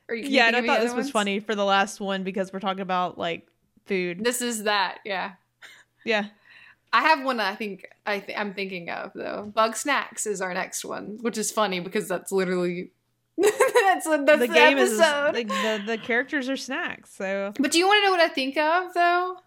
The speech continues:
Speaker 2: Yeah.
Speaker 1: Cupcake is
Speaker 2: It,
Speaker 1: what I think
Speaker 2: I,
Speaker 1: of.
Speaker 2: I agree. It's, it's, uh, it's not as big as, like, other cakes.
Speaker 1: Yeah.
Speaker 2: It's cute. It's concise.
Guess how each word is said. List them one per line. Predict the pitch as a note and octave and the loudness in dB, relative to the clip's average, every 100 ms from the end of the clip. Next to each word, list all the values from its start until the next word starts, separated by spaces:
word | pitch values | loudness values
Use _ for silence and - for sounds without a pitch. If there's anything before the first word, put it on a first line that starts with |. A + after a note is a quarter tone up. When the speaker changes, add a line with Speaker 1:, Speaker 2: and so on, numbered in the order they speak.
| - | -4
Speaker 2:
Yeah. | D#4 A#3+ G3+ G#3 - | 2 2 0 -6 -4
Speaker 1:
Cupcake | C4+ B3+ A3+ - - - - _ _ _ _ _ _ _ _ _ _ _ - | -2 -2 -6 -6 -8 -16 -20 _ _ _ _ _ _ _ _ _ _ _ -2
is | B3 | 2
Speaker 2:
It, | |
Speaker 1:
what | A#3 | 4
I | G#3+ | 2
think | G#3+ | 0
Speaker 2:
I, | A3 A3+ | -2 0
Speaker 1:
of. | A3 - | 0 -2
Speaker 2:
I | G#3+ | -2
agree. | A3 G#3 F#3+ F#3+ F#3 G3 G3+ | -2 -4 -4 -6 -4 -6 -6
It's, | G#3 - - _ _ _ _ _ _ _ | -8 -10 -20 _ _ _ _ _ _ _
it's, | G#3+ G3 - | -12 -12 -8
uh, | A#3 G#3+ G#3 G3+ G3+ F#3+ | -4 -2 0 -2 -4 -8
it's | - G#3+ G#3+ | -10 -12 -8
not | C#4 C4 | -2 0
as | A#3 | -2
big | G3 C#4+ D4 | -2 -2 0
as, | C#4+ | 0
like, | C#4 C4 - | -2 -2 -2
other | G#3+ A3 A3 A3+ A#3 _ | -2 0 0 -2 -8 _
cakes. | - A#3+ G3+ - - - _ _ _ | -6 -6 -6 -12 -16 -16 _ _ _
Speaker 1:
Yeah. | A#3+ A#3+ G3+ A3 | 0 2 2 -4
Speaker 2:
It's | A3 G#3+ | -10 -12
cute. | - B3 B3 - | -8 -8 -8 -10
It's | A#3 | -10
concise. | - A#3 G#3+ G#3+ A3 A#3 C4+ - - | -8 -6 -6 -4 -4 -4 -6 -12 -20